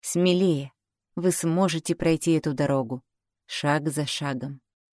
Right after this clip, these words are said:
С рождением в вашей семье необычного ребёнка жизнь не заканчивается.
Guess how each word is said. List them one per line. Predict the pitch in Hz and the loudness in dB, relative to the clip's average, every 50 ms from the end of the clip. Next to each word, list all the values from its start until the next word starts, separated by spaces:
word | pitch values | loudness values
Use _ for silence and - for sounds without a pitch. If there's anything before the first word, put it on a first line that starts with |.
| _ _ _ _ _ _ _ _ _ _ _ _ _ _ _ _ _ _ _ _ | _ _ _ _ _ _ _ _ _ _ _ _ _ _ _ _ _ _ _ _
С | - - - | -4 -2 2
рождением | 226 233 233 226 202 196 202 254 262 240 196 170 160 151 147 147 147 147 | 4 6 6 6 4 4 6 8 8 8 8 6 4 2 2 2 0 0
в | 135 | 0
вашей | 143 180 214 208 - - 170 160 156 | 2 2 2 2 0 0 -2 -2 -2
семье | - - 170 170 170 175 196 208 | 0 0 0 2 2 2 2 2
необычного | 202 185 180 180 180 170 160 202 202 - - - 180 175 165 175 | 2 2 2 2 0 2 2 0 0 0 -2 -2 0 0 2 2
ребёнка | 175 170 170 147 151 185 208 214 202 190 - 196 196 190 | 4 2 2 2 2 2 2 2 0 0 0 0 0 0
жизнь | 180 170 175 202 214 185 180 202 202 196 - - | 0 0 0 0 0 0 2 2 2 2 0 0
не | - 202 208 214 214 214 | 2 4 4 4 4 4
заканчивается. | 185 190 196 175 - - 190 185 180 165 147 - - 156 120 135 131 127 123 _ - - - - | 2 2 0 -2 -2 -2 0 0 0 0 0 -2 -4 -4 -2 -2 -4 -4 -6 _ -8 -8 -8 -10